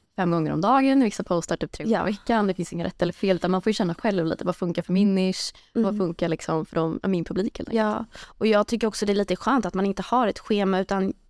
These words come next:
Speaker 2: jag ser det, det är ju, det ska vara roligt med TikTok och jag tycker det är kul. Och då ska det ju vara någonting som du liksom inte känner, "Jag måste lägga ut en TikTok idag", utan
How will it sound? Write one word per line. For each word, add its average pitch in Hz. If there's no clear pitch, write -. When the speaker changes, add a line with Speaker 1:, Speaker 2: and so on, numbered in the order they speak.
Speaker 2:
jag 190
ser 220
det, 190
det 202
är 214
ju, 196
det 202
ska -
vara 240
roligt 220
med 165
TikTok -
och 190
jag 190
tycker 254
det -
är -
kul. 190
Och -
då 185
ska -
det 262
ju 247
vara 196
någonting 175
som 190
du 185
liksom 175
inte 190
känner, 175
"Jag 165
måste 180
lägga 170
ut 160
en 175
TikTok 185
idag", 160
utan 170